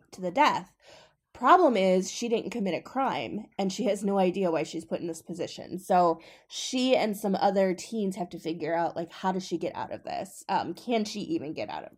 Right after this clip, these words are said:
this? This one, um, is part of a series. I think it's three books in the series. The whole series is out now, and that's one of the things that we try to look at, too, is making sure that if it's part of a series, the whole thing is out,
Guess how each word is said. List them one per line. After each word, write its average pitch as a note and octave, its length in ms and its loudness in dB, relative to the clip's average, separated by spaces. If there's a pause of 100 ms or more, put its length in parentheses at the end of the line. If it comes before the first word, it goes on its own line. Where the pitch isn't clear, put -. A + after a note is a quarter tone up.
this? - 320 -10 (920)
This A4 240 6
one, D4+ 440 8
um, F#3 600 6 (200)
is A3 200 6
part D4+ 160 6
of C#4 60 2
a B3+ 40 4
series. A3+ 560 6
I A3 40 0
think B3+ 220 -10
it's - 200 -14
three A3 300 -4
books D4 300 0
in D4 100 2
the D#4 80 0
series. D4+ 500 -2
The - 80 -4
whole C4 240 4
series D#4 340 4
is C#4+ 160 2
out F3+ 260 4
now, F#3 440 4
and G3+ 200 4
that's B3+ 260 4
one D4+ 120 4
of A#3+ 100 -2
the A3+ 80 0
things A3 260 -4
that G#3+ 60 -6
we F3 100 0
try G3+ 180 -2
to G3+ 80 -2
look F3 240 -2
at, G3+ 200 2
too, G3+ 460 0
is A3 180 -4
making A3 340 -2
sure G#3 260 -2
that F3 240 4
if - 140 -4
it's A#3+ 140 -2
part G3+ 280 0
of G#3+ 100 -2
a A#3 60 0
series, A#3 420 0
the F#3 100 -2
whole G#3+ 200 -2
thing G#3+ 240 -4
is F#3+ 180 -6
out, F#3 460 0